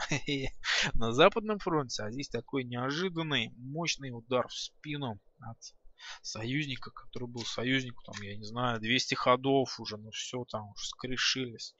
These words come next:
тебе на. Но у меня другого выбора не было. Не, выбор-то есть всегда, но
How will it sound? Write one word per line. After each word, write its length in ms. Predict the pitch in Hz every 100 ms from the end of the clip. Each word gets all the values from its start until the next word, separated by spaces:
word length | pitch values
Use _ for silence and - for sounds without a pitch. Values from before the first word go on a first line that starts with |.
| - - -
тебе 300 | 113 110 110
на. 320 | 107 101 98 - - - - -
Но 100 | 214
у 60 | 247
меня 140 | 233
другого 380 | 185 190 175 123
выбора 340 | 123 110 107
не 180 | 117 156
было. 300 | 127 98 92 - - - - -
Не, 180 | 165 131
выбор-то 420 | 156 185 175 180
есть 180 | 180 -
всегда, 600 | 208 202 240 240 131 107
но 400 | 131 175 147